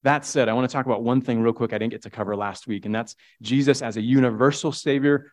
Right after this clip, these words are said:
versus Jesus as a personal Savior, 'cause both aspects exist. If you think about the, the narratives in the Gospels, uh, and, and the proclamation that, that we just looked at, even in the Advent season, of, of Christ coming into the world and who he was,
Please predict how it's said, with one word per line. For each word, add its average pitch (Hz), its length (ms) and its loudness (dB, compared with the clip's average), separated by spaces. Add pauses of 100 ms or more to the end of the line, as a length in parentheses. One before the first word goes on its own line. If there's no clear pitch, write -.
versus 120 320 -2
Jesus 117 380 -2
as 104 180 -8
a 104 60 -8
personal 98 460 -4
Savior, 87 400 -12
'cause 101 160 -12
both 127 240 2
aspects 110 460 -8
exist. - 520 -20 (640)
If 135 100 2
you 135 80 6
think 156 240 4
about 139 480 4
the, 113 360 2 (720)
the 127 120 0
narratives 127 520 4
in 113 100 2
the 110 80 0
Gospels, 110 720 -2 (360)
uh, 107 320 0
and, 117 180 0
and 117 160 2
the 110 60 2
proclamation 120 880 0
that, 104 160 -2
that 117 100 -2
we 117 80 -2
just 120 220 -2
looked 120 160 -4
at, 110 140 -2
even 117 160 -2
in 107 80 0
the 110 80 -2
Advent 110 360 -4
season, 101 280 -6
of, 95 80 -6
of 98 160 -12
Christ - 500 -4
coming 120 300 0
into 113 180 0
the 113 100 -6
world 107 220 0
and 101 100 -6
who 113 200 -6
he 110 160 -6
was, 104 260 0